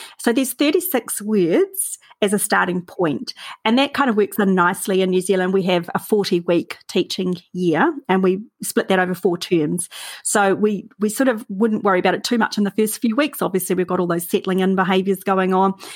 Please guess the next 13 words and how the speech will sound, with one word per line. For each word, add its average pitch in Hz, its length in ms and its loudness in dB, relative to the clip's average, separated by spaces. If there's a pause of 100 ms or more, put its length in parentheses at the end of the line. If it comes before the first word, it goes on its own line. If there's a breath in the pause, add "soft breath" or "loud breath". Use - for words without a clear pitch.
and 196 160 4
then 214 120 4
you 208 80 2
can 196 200 0
start - 320 0
kicking 190 300 -2
in 180 240 0 (180 soft breath)
with 190 140 -2
the 214 60 0
core 196 320 0
word. 175 320 2 (440 loud breath)
And 240 260 2
that's - 400 -2